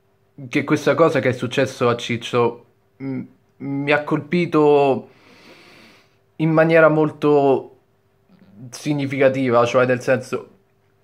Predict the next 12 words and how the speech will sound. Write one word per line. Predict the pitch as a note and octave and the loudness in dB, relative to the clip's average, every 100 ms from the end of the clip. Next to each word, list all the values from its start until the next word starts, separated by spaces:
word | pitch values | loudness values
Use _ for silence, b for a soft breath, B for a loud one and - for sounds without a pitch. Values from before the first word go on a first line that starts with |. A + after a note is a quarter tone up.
| _ _ | _ _
mi | D3+ D3+ D#3 | -4 2 2
ha | D3+ | 2
co-, | D#3+ D3 - C#3 - _ | 0 -2 -6 -14 -16 _
mi | D3+ D#3+ | 0 0
ha | D#3 | 2
colpito | E3+ F3 F#3+ E3 | -2 0 0 0
un | D3+ | 0
bel | D3 C#3+ | -2 0
po', | B2+ A2+ | 0 0
insomma, | A2 - A2+ A2+ | -2 -8 -4 -4
questo | A#2+ A#2 B2 | -4 -6 -6
fatto. | A2 A2 G2+ - A2+ A2 | 0 -2 -2 -2 -4 -4